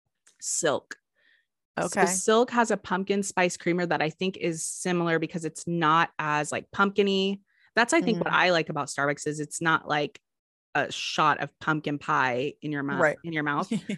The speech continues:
Speaker 2: your eyeballs in the
Speaker 1: <laughs>
Speaker 2: morning.
Speaker 1: Yeah, I'm like,
Speaker 2: <laughs>
Speaker 1: "God."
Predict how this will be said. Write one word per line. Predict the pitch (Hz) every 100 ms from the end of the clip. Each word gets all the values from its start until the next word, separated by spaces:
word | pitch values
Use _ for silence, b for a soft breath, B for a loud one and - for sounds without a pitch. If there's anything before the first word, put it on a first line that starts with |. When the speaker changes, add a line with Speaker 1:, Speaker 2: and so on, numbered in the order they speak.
| -
Speaker 2:
your | 190
eyeballs | - 170 170 180 175
in | 196
the |
Speaker 1:
<laughs> | 196
Speaker 2:
morning. | 240 226
Speaker 1:
Yeah, | 214
I'm | 196 202
like, | - 220 - -
Speaker 2:
<laughs> | 262
Speaker 1:
"God." | 247 247 - 330 -